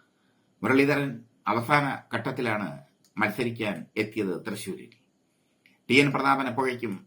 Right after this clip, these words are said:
ചുവരെഴുത്ത് തുടങ്ങിയിരുന്നു. പോസ്റ്ററുകളൊക്കെ അടിച്ചു വച്ചിരുന്നു. രണ്ട് ലക്ഷം പോസ്റ്ററുകളാണ് ടി എൻ പ്രതാപൻ അടിച്ചു വച്ചത്. ആ പോസ്റ്ററുകളൊക്കെ നഷ്ടപ്പെടുത്തേണ്ട അവസ്ഥ പ്രതാപനുണ്ടായി. മുരളീധരൻ എത്തിയപ്പോൾ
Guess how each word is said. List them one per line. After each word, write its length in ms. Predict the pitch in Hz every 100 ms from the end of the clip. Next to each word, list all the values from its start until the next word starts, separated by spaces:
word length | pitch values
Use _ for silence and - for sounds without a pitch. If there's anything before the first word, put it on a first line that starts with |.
| _
ചുവരെഴുത്ത് 640 | 123 120 127 113 110 82 - -
തുടങ്ങിയിരുന്നു. 580 | 98 98 87 71 65 - - _ _ _ _ _ _ _
പോസ്റ്ററുകളൊക്കെ 800 | 117 131 120 131 120 117 95 - -
അടിച്ചു 240 | 101 - 87
വച്ചിരുന്നു. 380 | - - -
രണ്ട് 220 | 87 117 139
ലക്ഷം 280 | 139 135
പോസ്റ്ററുകളാണ് 720 | 117 123 135 135 117 92 78
ടി 60 | 101
എൻ 160 | 107 101
പ്രതാപൻ 420 | 98 90 78 69 95
അടിച്ചു 220 | 92 90
വച്ചത്. 340 | - - _ _ _ _ _ _ _ _ -
ആ 140 | 123 147
പോസ്റ്ററുകളൊക്കെ 840 | 151 147 165 147 143 120 73 - _ -
നഷ്ടപ്പെടുത്തേണ്ട 640 | 117 - 143 143 139 123
അവസ്ഥ 300 | 110 107 - 90 67 - -
പ്രതാപനുണ്ടായി. 720 | 110 110 98 78 - - - _ _ _ _ _ _ _ _ 104
മുരളീധരൻ 580 | 127 160 156 151 147 -
എത്തിയപ്പോൾ 640 | 127 147 139 131 95 -